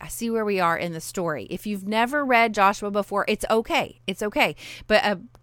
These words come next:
the chapter headings aren't gonna help you until you've kind of read and studied it before. So you gotta start somewhere. But if you have read it, hopefully those chapter headings help give you a perspective of where we are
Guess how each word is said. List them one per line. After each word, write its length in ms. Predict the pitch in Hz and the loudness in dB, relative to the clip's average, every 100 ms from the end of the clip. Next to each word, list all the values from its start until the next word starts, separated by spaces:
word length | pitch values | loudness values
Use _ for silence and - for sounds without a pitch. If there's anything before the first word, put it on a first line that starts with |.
| - | -2
the 160 | 208 | 0
chapter 360 | 202 285 262 247 | 2 2 2 2
headings 280 | 247 202 214 | 0 0 -2
aren't 140 | 196 | -4
gonna 160 | 190 190 | -2 -4
help 340 | 202 233 - | 0 -2 -2
you 360 | 180 165 165 160 - - - | -4 -4 -4 -10 -20 -20 -10
until 320 | 185 - 196 | -8 -4 -6
you've 200 | 175 170 | -6 -8
kind 180 | 208 175 | -8 -6
of 140 | 165 | -2
read 240 | 175 165 | 0 2
and 180 | - 170 | 0 -6
studied 380 | - 160 151 156 | -6 -6 -6 -6
it 180 | 160 - | -8 -8
before. 400 | 160 - 160 - | -10 -6 -6 -8
So 140 | - | -8
you 40 | 175 | -2
gotta 200 | 190 202 | 0 0
start 260 | 190 190 | -2 -4
somewhere. 400 | - 165 151 147 - | -4 -6 -6 -10 -6
But 220 | 170 156 - - - | -2 -2 -4 -20 -14
if 120 | 170 190 | -12 -8
you 120 | 202 | 0
have 300 | 269 240 208 | 4 4 4
read 180 | 175 165 | 0 0
it, 160 | - | -4
hopefully 320 | 180 160 180 | -6 -6 -6
those 180 | 165 165 | -6 -4
chapter 300 | - 151 160 | -4 -4 -6
headings 340 | 160 175 151 - | -8 -10 -10 -6
help 220 | 160 170 | -6 -4
give 160 | 165 | -10
you 160 | 165 156 | -8 -10
a 80 | - | -12
perspective 640 | - 180 - 165 - 156 | -10 -8 -4 -6 -6 -10
of 140 | 160 | -8
where 160 | 160 151 | -6 -4
we 140 | 151 | -4
are 300 | 107 147 156 | -6 -6 -8